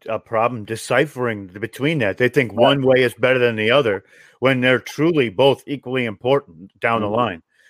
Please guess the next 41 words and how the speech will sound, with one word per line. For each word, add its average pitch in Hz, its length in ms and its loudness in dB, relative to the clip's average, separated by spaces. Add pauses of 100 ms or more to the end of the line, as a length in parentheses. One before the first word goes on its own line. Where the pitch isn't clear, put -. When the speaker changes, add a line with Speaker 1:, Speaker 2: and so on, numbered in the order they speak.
(220)
Speaker 1:
And, 123 300 0
you 135 100 2
know, 123 140 4
that's, 151 380 2 (320)
uh, 120 160 2
to 139 100 0
me, 139 500 0
one 147 200 2
of 135 40 -2
the 127 80 -4
things 123 360 -6
I 127 180 2
love 143 260 2
the 123 100 -2
most 120 480 -4
is 139 300 -2
E 139 180 -8
V 113 160 -10
P, 110 360 -12
'cause 104 180 -14
to 120 120 -10
me, 113 340 -2 (320)
I 127 80 2
don't 147 140 4
know 143 120 4
why, 127 280 4
but 120 140 0
I 110 80 4
feel 127 200 0
like 120 160 6
it's 113 160 -4
almost 120 320 0
direct 120 320 -2
communication 117 680 -6
in, 104 160 -8
in 120 180 -2
a 110 100 2
way, 110 520 4 (480)
you 127 100 2
know, 123 220 6
that 117 320 2